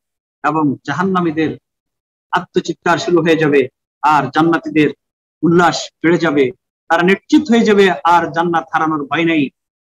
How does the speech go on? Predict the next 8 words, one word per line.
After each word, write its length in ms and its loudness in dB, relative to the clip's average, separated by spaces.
এবং 340 0
জাহান্নামীরা 560 0
নিশ্চিত 420 -6
হয়ে 160 2
যাবে 340 0
আর 220 2
এই 140 -2
জাহান্নামের 560 -4